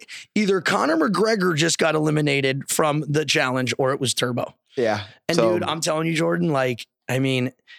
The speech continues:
Speaker 1: and ob-, obviously not to beat a dead horse 'cause we talked about this with Nani, but it's like, God, man, getting rid of that guy was just, I don't know what happened to him, man. He went from being such a likable character to just, I don't know if he let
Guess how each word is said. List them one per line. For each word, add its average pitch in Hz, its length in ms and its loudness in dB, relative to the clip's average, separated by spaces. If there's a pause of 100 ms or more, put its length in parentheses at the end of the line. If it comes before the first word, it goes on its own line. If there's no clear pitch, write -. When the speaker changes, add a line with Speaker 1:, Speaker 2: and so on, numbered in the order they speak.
(120)
Speaker 1:
and 131 80 -2
ob-, 127 220 -2
obviously 135 320 0
not 123 160 0
to 123 80 -4
beat 131 160 0
a 127 40 0
dead 123 200 0
horse 127 200 0
'cause - 140 -6
we 131 80 -2
talked 123 260 -4
about 135 120 -2
this 135 160 -4
with 127 80 -2
Nani, 123 320 0
but 123 160 -2
it's 120 180 -2
like, 120 300 -2 (520)
God, 131 360 0
man, 120 240 0
getting 139 240 0
rid 139 100 2
of 135 60 2
that 127 200 0
guy 120 220 -2
was 120 180 -2
just, 120 360 -2 (760)
I - 40 -2
don't 294 120 0
know 180 80 0
what 147 180 0
happened 135 380 -2
to 120 80 -2
him, 117 140 0
man. 120 100 0
He 147 140 0
went 247 240 0
from 226 100 0
being 190 160 0
such 160 240 0
a 170 60 0
likable 143 720 -2 (320)
character 143 420 -2
to 131 160 -4
just, 131 380 -2
I 175 160 -2
don't 208 120 0
know 185 100 0
if 147 100 -6
he 165 120 -4
let 147 320 -2